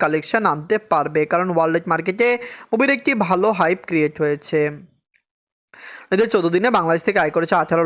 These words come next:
লক্ষ টাকা। টোটাল এমনি কালেকশন হলো দুই কোটি আটচল্লিশ লক্ষ টাকা। আপনারা যদি এখনও সিয়াম আহমেদ স্যার অভিনীত জংলি মুভিটি না থাকেন, দেখবেন, আমরা আশা করছি ওয়ার্ল্ড মার্কেটে মুভিটি ভালো কালেকশন করবে। লং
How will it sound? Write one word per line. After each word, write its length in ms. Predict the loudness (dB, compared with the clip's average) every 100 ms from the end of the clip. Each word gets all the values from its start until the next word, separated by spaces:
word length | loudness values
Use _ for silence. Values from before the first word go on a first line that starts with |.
| 2
লক্ষ 140 | 0 0 0
টাকা। 220 | 2 2 2 -2 -18 -8 0
টোটাল 280 | 2 2 0
এমনি 140 | 0 0
কালেকশন 260 | 0 0 0
হলো 120 | 0 0
দুই 120 | 0 0
কোটি 260 | -2 -2 -4 -2
আটচল্লিশ 420 | -2 -2 -2 -2 -2 -2
লক্ষ 180 | -2 -2 -4
টাকা। 160 | -2 -2 -2
আপনারা 180 | -2 -2
যদি 100 | 0 0
এখনও 240 | 0 -2 -2
সিয়াম 240 | 0 0 2
আহমেদ 220 | 0 -2 0
স্যার 140 | 0 2
অভিনীত 300 | 0 -2 0 -2 0
জংলি 280 | -2 0 0 0
মুভিটি 260 | -2 -2 0 0
না 60 | -2
থাকেন, 220 | -6 -8 -4
দেখবেন, 320 | -4 -2 0 -2 -4 -18 -6 -2
আমরা 160 | 2 2 2
আশা 180 | 0 0
করছি 260 | 0 -2 0 0
ওয়ার্ল্ড 340 | 2 2 0 0
মার্কেটে 380 | -2 -2 -4 -2 0 0
মুভিটি 260 | -2 -2 -2
ভালো 160 | 0 0 0
কালেকশন 360 | 0 0 -2 -4 0
করবে। 260 | 0 2 2 0 -6 -14 -2 2
লং 140 | 2